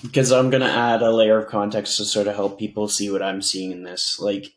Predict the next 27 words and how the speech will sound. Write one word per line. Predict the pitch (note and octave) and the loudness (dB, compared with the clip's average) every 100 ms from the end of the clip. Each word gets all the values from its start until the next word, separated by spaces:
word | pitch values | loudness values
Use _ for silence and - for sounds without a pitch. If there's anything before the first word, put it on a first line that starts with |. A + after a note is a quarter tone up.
| - | -2
if | A#2+ A#2+ | 0 0
somebody, | - C3 C3 B2+ A#2 - | 0 2 2 0 -4 -6
just | A#2+ A2+ - - | -4 -2 -4 -4
to | - A2 - | 2 2 2
add | A2 A2 G#2+ | 2 2 2
on, | G#2+ G#2 G2 G2+ - - | 2 0 -4 -8 -12 -8
if | G#2+ | -4
somebody | - A2+ G#2+ - | 0 0 0 0
ever | A2 A2 A2 A2 A2 G#2+ | 0 0 0 0 0 0
went | G2 G2 | -2 -2
back | G2+ G2 - | -2 -2 -4
from | G2+ | -6
episode | F#2+ - - G2+ | -6 -6 -4 -6
one | F#2 F2+ G2 G#2 G#2 | -6 -8 -8 -8 -8
to | - - | -6 -6
episode | - G#2 G2 F#2 | -6 -6 -4 -4
whatever | G2 G2 G2 G#2+ | -4 -4 -4 -4
this | A2 - | -4 -4
is, | A#2 A#2+ - - _ - | -4 -4 -6 -8 _ -6
it's, | A2+ - | -2 0
like, | G#2+ - _ | -2 -4 _
two | - G2+ | -10 -10
hundred | F#2+ G2 G2 | -10 -10 -10
or | G2+ | -8
something, | G2 G#2 G#2+ A2 - - | -8 -8 -10 -12 -18 -20
<laughs> | - - | -10 -2
um, | C#3 F3+ C#3+ E3+ D3+ D3 | 0 2 2 2 2 0